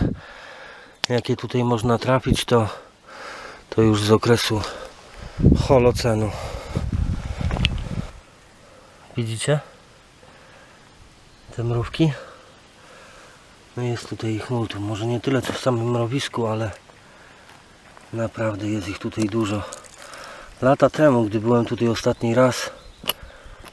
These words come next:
nie było ich, a przynajmniej nie w takich ilościach.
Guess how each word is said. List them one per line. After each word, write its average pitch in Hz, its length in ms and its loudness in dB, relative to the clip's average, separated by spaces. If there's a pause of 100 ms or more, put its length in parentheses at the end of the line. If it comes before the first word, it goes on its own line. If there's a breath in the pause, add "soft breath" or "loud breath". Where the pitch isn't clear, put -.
(260)
nie 127 220 6
było 113 380 8
ich, 101 300 4 (1120 loud breath)
a - 20 -2
przynajmniej 117 480 4
nie 113 120 6
w - 60 -2
takich 113 360 2
ilościach. 110 680 4